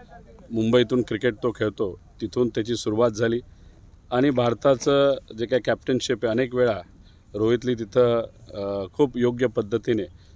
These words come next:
सांभाळली होती. याच्यातच शुभम गिलला केलं, एक मराठी माणूस म्हणून, नाही तर महाराष्ट्रातला एक व्यक्ती म्हणून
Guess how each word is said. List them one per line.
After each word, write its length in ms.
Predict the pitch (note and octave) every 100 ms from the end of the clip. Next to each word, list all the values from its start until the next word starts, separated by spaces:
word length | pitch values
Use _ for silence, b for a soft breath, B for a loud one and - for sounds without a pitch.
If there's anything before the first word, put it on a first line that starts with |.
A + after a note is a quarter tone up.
| b
सांभाळली 460 | - A#2 B2+ C3 B2
होती. 340 | G2 B2 A#2
याच्यातच 580 | A2 - B2 C#3+ B2+ - b b b -
शुभम 320 | - A#2 C3
गिलला 400 | B2+ C3 C3 C3
केलं, 500 | - - C3 B2+ G2+ - -
एक 120 | A#2 - - -
मराठी 560 | A2+ A2+ A2 B2+ B2 C3+
माणूस 320 | B2 B2+ A#2+
म्हणून, 220 | B2+ C3
नाही 140 | B2+ A2+
तर 40 | B2
महाराष्ट्रातला 720 | A2 A2 B2+ - B2+ A2+ B2
एक 140 | A#2+
व्यक्ती 280 | A2 A2 -
म्हणून 220 | A#2 G#2